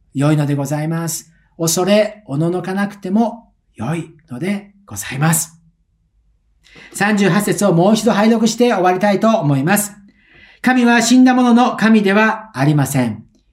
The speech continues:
生きている者の神です。というのは、神に対しては皆が生きているからです。アメン。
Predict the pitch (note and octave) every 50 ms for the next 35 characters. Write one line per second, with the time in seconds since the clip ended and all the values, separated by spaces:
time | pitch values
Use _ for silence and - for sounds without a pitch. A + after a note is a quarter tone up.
0 | _ _ _ _ - - C#4+ C4+ B3 C4+ B3+ B3+ A#3+ A3+ A3 A3 A3 A3 G#3+ G#3
1 | G3 G3 G3 G3 F#3+ G#3 G#3+ G#3+ G#3+ G#3 G3+ - - - E3 F3+ E3+ C#3+ C3 A#2+
2 | - - - _ - - E3 F3 F#3+ C4 E3+ E3 D#3 E3 F3+ G#3 A3 G#3+ - -
3 | - - _ _ _ - - G3 A3 A#3 A#3 A3 G3 F#3 E3 D#3 D#3+ C3 C#3 E3+
4 | F3+ F3+ E3 D3 - - - - B2 G#2+ G2 G2+ B2+ F3 G3+ - - - - -
5 | - _ _ _ _ _ - A#2 A#2+ C#3+ F3 G#3 A#3 B3 B3 A#3+ G#3+ A3 A#3 B3
6 | A3 - - - - _ _ - D#3 D#3+ - - - - F3 E3+ E3 E3 E3 D#3+
7 | - C3+ B2 A#2 A2 - - G2 F#2+ F2 E2 D#2+ D#2+ D2 - - - _ _ _
8 | _ _ - - F#2+ G2 A#2+ E3+ G3 F#3 D3+ - -